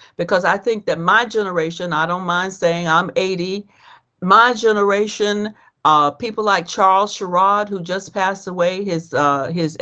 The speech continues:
obituary was in the New York Times. I recommend everybody read it, because he was a civil rights activist who believed in the involvement of all people, no matter their color.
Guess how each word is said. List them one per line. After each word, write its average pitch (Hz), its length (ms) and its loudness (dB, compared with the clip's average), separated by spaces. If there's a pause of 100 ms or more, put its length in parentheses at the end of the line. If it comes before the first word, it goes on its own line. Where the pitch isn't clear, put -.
(140)
obituary 185 680 0
was 165 200 -2
in 160 120 2
the 151 80 0
New 151 120 -2
York 170 320 2
Times. 185 380 0
I 139 80 4
recommend 165 540 0
everybody 160 480 2
read 233 260 -2
it, 214 260 6
because 170 460 2
he 202 140 -4
was 180 260 0
a 143 180 2 (300)
civil 202 400 2
rights 185 280 0
activist 180 580 -2
who 190 120 -2
believed 170 540 -2
in 165 160 2
the 151 140 2
involvement 165 600 2
of 131 220 -2
all 208 360 8
people, 139 380 -6
no 151 200 -2
matter 165 360 2
their 131 200 -2
color. 117 440 -4